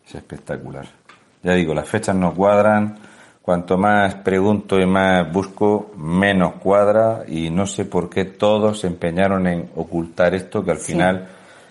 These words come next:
Speaker 1: sale perdiendo España, sale perdiendo la, la gente que se quedó allí, que tenía
Speaker 2: Claro,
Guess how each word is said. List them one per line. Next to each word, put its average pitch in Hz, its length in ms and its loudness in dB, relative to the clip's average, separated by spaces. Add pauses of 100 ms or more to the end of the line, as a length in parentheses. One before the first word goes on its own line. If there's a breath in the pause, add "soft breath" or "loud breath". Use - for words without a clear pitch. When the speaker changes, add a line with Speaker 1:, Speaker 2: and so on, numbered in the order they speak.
(440 loud breath)
Speaker 1:
sale 98 300 0
perdiendo 92 340 0
España, 98 460 0
sale 87 240 0
perdiendo 80 400 -6
la, 73 300 -8 (100)
la 82 160 0
gente 104 320 -2
que 90 80 -2
se 82 160 -6
quedó 80 160 -2
allí, 85 260 0
que 98 80 -2
tenía 78 300 -6
Speaker 2:
Claro, - 240 -10